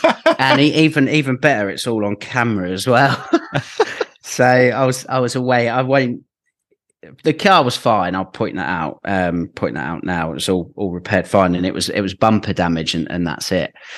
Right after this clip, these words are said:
Speaker 2: Um, it was my old, my old nine eleven, my old C four S. But, um,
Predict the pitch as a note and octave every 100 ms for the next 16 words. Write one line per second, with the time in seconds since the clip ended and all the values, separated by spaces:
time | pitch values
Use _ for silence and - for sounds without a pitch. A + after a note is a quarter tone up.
0 | - - - F2 F2 F2 F2 E2 - _
1 | _ _ _ _ _ _ _ _ G#2 F#2
2 | G2 F#2 F#2+ F#2+ F#2 E2+ - _ _ F2+
3 | F#2 F2+ F2+ F2+ F2 G2 F2+ D#2+ E2 E2
4 | - E2+ F2+ F#2 E2 - - F2 - G2
5 | F#2